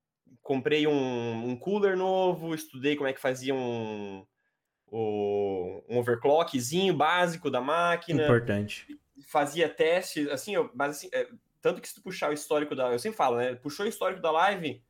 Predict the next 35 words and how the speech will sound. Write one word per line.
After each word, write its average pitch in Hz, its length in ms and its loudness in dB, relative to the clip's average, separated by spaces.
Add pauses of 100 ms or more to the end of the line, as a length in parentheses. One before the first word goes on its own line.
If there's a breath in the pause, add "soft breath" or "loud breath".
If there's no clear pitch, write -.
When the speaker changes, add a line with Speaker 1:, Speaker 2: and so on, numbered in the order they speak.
(120)
Speaker 1:
tá 151 80 -2
lá, 143 160 2
maio, 147 720 -2 (380)
eu 127 100 -6
streamei 151 500 -2
por 180 280 -2
seis 202 380 -4
horas, 110 460 -4 (220)
em 127 100 -6
maio. 110 400 -2 (380)
Tipo, 151 220 -2
era, 139 200 4
era 127 300 2
um 147 180 0
dia, 175 300 -4
meia 165 180 0
horinha, 175 680 -2 (140)
outro 156 260 -6
dia, 151 220 -4
duas 143 280 -2
horinhas, 175 840 0 (300)
mas 135 160 0
era 160 160 4
só 196 600 2 (220)
teste 220 400 0
de 202 140 -6
hardware 151 500 2
mesmo, 127 320 0
como 123 140 -4
é 156 40 0
que 156 160 -6
a 143 200 4
máquina 147 420 -2
se 147 160 -12
portava, 151 880 2